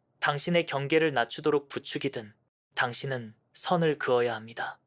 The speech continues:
때로는 침묵이 선입니다. 때로는 거절이 선입니다. 때로는 단절이 선입니다. 그 선 위에 서는 사람을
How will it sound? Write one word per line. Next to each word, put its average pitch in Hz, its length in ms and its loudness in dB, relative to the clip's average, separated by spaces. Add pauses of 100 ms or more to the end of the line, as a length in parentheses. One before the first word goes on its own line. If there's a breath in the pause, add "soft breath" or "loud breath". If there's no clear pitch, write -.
(300)
때로는 139 520 0 (140)
침묵이 165 440 0
선입니다. 131 640 -8 (560)
때로는 160 540 2 (180)
거절이 151 380 2
선입니다. 135 640 -8 (640)
때로는 147 520 0 (140)
단절이 135 460 0
선입니다. 131 640 -8 (580)
그 160 140 4
선 185 240 2
위에 156 240 2
서는 170 320 0
사람을 143 480 -2